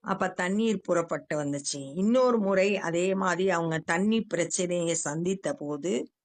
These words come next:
கண்மலையை பார்த்து பேசுன்னு ஆண்டவர் சொன்னாரு. ஆனா மோசே அதை அடிச்சான். ஆ, தண்ணி வந்துச்சு அப்படின்னு சொல்லிட்டு, நம்ம அந்த ரெண்டு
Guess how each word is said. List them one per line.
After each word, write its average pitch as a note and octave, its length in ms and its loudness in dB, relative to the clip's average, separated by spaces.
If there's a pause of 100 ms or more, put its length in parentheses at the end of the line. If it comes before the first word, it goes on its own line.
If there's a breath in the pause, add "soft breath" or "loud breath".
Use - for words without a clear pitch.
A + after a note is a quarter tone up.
(840)
கண்மலையை G3+ 560 0
பார்த்து F3+ 560 -2
பேசுன்னு F#3 560 0
ஆண்டவர் D#3+ 500 -2
சொன்னாரு. D#3 420 -2
ஆனா F#3 300 0
மோசே F3+ 500 0
அதை D3 240 0
அடிச்சான். D#3+ 680 0 (580)
ஆ, E3+ 140 0
தண்ணி F#3+ 480 2
வந்துச்சு D#3 460 -2
அப்படின்னு D#3+ 420 -2
சொல்லிட்டு, D#3 500 -2
நம்ம D#3+ 220 0
அந்த D3+ 200 -2
ரெண்டு A#3 380 0